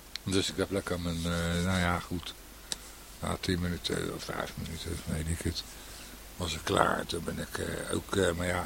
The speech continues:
toen wou ik die serveerster nog bedanken, maar die was zo druk bezig met bedienen en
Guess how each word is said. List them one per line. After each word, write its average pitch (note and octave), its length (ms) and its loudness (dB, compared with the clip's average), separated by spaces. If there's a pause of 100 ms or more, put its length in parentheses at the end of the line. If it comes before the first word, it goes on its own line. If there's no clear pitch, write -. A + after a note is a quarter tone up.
toen - 120 -2
wou F2 120 2
ik - 80 -4
die F2+ 100 0
serveerster G2+ 520 4
nog F2+ 160 2
bedanken, E2 460 6
maar E2 80 6
die E2+ 120 8
was F2+ 140 8
zo G2 200 12
druk E2 260 8
bezig F2+ 440 4
met E2 260 6
bedienen F2+ 440 8
en D#2 180 0